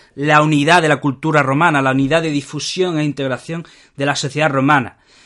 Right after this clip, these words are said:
Hay que distinguir que en la península ibérica, antes de los romanos, pues ya había ciudades.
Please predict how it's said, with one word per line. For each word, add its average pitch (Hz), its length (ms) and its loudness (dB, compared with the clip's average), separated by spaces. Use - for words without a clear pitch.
Hay 254 100 -4
que 311 120 -2
distinguir 196 560 -4
que - 80 -12
en 120 60 -8
la 120 80 -8
península 165 320 -6
ibérica, 151 440 -6
antes 226 300 -4
de 156 80 -4
los 143 100 -4
romanos, 170 320 -6
pues 160 160 -12
ya 254 160 -4
había 180 260 -4
ciudades. 107 520 -14